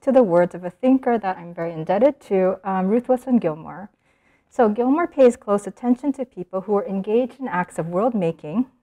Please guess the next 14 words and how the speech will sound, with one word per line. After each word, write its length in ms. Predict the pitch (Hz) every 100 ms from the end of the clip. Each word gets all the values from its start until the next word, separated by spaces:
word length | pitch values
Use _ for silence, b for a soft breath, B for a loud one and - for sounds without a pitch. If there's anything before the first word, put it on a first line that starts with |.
| -
that 200 | 202 202
disrupted 560 | 226 - 277 294 330
the 80 | 302
self-narrative 760 | - 196 - 180 175 196 - 175
of 200 | 180 _
capital 440 | 196 208 214 202 160
as 140 | 151
eternal. 640 | 160 - 175 180 175 - _ _ _ _ _ _ _ _
And 140 | 185 202
she 120 | 254
clarifies, 840 | 240 220 208 208 - 185 190 190 _
as 260 | 175 165 180
you 100 | 165
can 320 | - 170